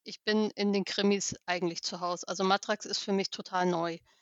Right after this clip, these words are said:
Und ich schreib jetzt seit ein paar Jahren Krimis und eben auch Hamburg-Krimis, äh, über einen Privatdetektiv. Und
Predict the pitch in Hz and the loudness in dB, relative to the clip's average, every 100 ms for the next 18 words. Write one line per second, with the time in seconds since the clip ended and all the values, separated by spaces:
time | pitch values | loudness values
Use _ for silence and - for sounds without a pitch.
0 | _ _ _ 196 202 - - 202 196 - | _ _ _ -4 0 0 4 4 2 2
1 | 196 - 208 - 202 208 196 185 - 220 | 0 2 0 0 0 2 4 4 4 4
2 | 233 240 - 196 - 196 - - 226 254 | 6 6 2 -4 -2 -2 -4 2 4 6
3 | 269 - 254 240 240 233 - - 196 196 | 2 2 4 6 4 2 -2 0 -2 -2
4 | 190 190 190 180 190 - 190 220 254 233 | 2 2 2 0 -4 -2 2 2 2 0
5 | 220 - 220 220 - - 185 | 0 -2 -2 -4 -6 -2 -2